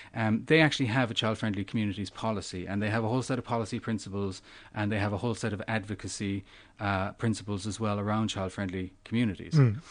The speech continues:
Speaker 1: Um, so it is well recognised within the professional community that the needs of children are not necessarily being met and could be met in better ways through existing planning processes. But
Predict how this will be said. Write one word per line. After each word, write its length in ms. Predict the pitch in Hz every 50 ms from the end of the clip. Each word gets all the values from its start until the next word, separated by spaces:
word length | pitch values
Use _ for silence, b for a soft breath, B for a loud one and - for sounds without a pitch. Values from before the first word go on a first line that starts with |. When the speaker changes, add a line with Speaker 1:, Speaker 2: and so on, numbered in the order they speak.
| B B B B B B 135
Speaker 1:
Um, 260 | 127 120 117 120 -
so 180 | - - 151 143
it 80 | 147
is 140 | 151 175 170
well 180 | 170 175 170 156
recognised 560 | 151 156 139 - 139 127 127 127 120 113 -
within 260 | 127 120 - 120 117 110
the 60 | 113
professional 460 | - 107 - - 113 107 - 120 107
community 480 | - - 120 113 110 107 98 90 104 101
that 260 | 98 107 101 98 95 - _ _ _ _ -
the 80 | -
needs 300 | 110 107 120 117 113 -
of 80 | 113 98
children 360 | - - 113 101 98 104 98
are 160 | 98 98 95
not 220 | 92 104 110 107 113
necessarily 460 | 120 104 - - - 107 101 98 101
being 180 | - 101 101 101
met 220 | 104 101 98 -
and 120 | 101 101
could 220 | 98 - - 127 107
be 100 | 107 104
met 380 | 101 101 101 92 95 - - - -
in 260 | - 107 98 98 95
better 240 | 87 107 107 95 104
ways 300 | 98 98 98 98 90 -
through 160 | - - 101
existing 420 | 95 90 - 107 101 - - 101 92
planning 260 | - 107 101 101 -
processes. 640 | - - 80 - - - - - - - 107 - - - B B B B B B B B B B B B B B B B - - -
But 220 | - 123 123 -